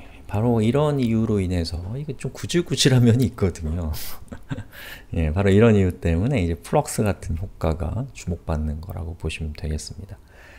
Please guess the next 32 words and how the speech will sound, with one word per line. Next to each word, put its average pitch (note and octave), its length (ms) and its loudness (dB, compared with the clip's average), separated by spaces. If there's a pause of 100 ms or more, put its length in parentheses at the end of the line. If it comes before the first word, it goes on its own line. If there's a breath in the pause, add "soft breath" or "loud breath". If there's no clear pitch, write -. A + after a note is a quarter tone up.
하지만 E2+ 320 0
이제 D#2 220 -2
과거 D2+ 320 0
방식도 D#2 500 -6
중요하고 E2+ 880 -4 (380 loud breath)
또 - 120 0
아직도 C3 260 0
과거 A#2 320 0
브라우저 G2+ 380 0
쓰시는 E2+ 400 -4
분들도 E2 360 -4
계시고, - 480 -4 (480)
예. G#2 200 -18 (520 loud breath)
그리고 F#2 220 -2
또 - 180 -4
이런 B2 320 4
과정을 E2 420 0
통해서 E2 360 -2
우리가 E2 420 -6 (420 loud breath)
그 - 200 -14
마진, E2 640 -2
패딩 - 400 12
이런 E2+ 240 0
거에 D#2 320 -2
좀 D#2+ 200 -6
독특한 A2 680 -2
속성들을 E2 760 -2
파악할 - 320 -6
수 - 140 -8
있으니까 D#2+ 580 -6 (460 loud breath)
또 C3 260 4
이것도 B2+ 580 0